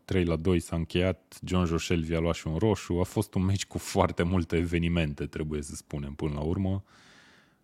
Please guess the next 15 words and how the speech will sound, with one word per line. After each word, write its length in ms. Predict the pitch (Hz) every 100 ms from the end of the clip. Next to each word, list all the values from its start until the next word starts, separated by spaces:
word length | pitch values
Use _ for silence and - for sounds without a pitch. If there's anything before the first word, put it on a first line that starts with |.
| -
Uh, 340 | 87 87 87 90
dar 200 | 110 107
na, 140 | 113
un 200 | 87 87
meci 260 | 104 117 -
care 180 | 110 107
până 180 | - 113
la 60 |
urmă 200 | 110 107
marchează 520 | 104 101 - 110 98
acest 320 | 98 - 101 87
nou 180 | 95
început 440 | 95 - 90 98 -
al 140 | 87
erei, 480 | 87 87 85 82 -